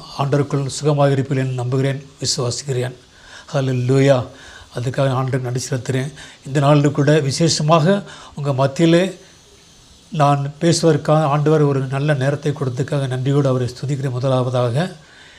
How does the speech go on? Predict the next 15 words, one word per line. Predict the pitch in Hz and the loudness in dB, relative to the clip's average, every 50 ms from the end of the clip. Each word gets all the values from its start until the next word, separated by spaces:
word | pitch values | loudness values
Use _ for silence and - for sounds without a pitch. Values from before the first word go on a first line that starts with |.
| - _ - | -18 _ -4
ஏனென்றால் | 151 135 135 135 123 135 147 170 185 185 180 | -4 -4 -2 -2 0 2 2 2 2 0 -4
இந்த | 143 131 | -6 -4
நாளிலே | 135 131 131 135 135 131 131 147 180 196 - - - - - - _ _ _ - _ _ _ _ _ - - | -2 0 0 0 0 2 0 0 0 -2 -4 -10 -20 -20 -20 -20 _ _ _ -20 _ _ _ _ _ -2 2
அடியேன் | 143 147 170 180 165 156 | 4 6 6 6 4 2
உங்கள் | 143 143 139 131 123 - - | 2 0 0 0 -2 -2 -2
சமூகத்திலே | 139 147 165 165 160 165 170 160 160 156 139 - - - - - | -2 0 2 2 2 2 2 4 4 4 2 0 -4 -10 -6 -4
ஒரு | 139 131 | -2 -2
விண்ணப்பத்தை | 120 139 143 143 131 143 131 - 139 | 0 0 0 0 -2 -2 -2 -2 -2
வைக்கிறேன். | 127 131 131 123 - 147 131 139 147 147 151 - - _ _ _ - - | 0 0 -2 -2 0 0 0 0 0 -2 -6 -12 -20 _ _ _ -10 -8
என்ன | 127 135 | -6 -4
விண்ணப்பம் | 135 127 127 127 123 - - 127 | -4 -4 -4 -4 -6 -8 -8 -8
என்றால், | 123 123 135 143 156 151 151 - - - - - - - - - - - - - _ _ - - _ _ _ _ - - _ _ _ _ _ _ - | -4 0 0 0 0 0 -2 -8 -16 -20 -20 -20 -20 -20 -20 -20 -20 -20 -20 -20 _ _ -20 -20 _ _ _ _ -20 -20 _ _ _ _ _ _ -6
என்னை | - 151 156 156 147 143 139 139 - - - | -2 0 2 4 4 4 2 0 -4 -8 -2
அனைவருக்கும் | 139 147 151 147 147 151 - 190 175 165 160 - - - - | 2 4 4 4 4 2 2 -2 -4 -4 -4 -8 -8 -2 2
தெரியும், | 147 135 151 151 170 165 | 4 4 6 4 4 2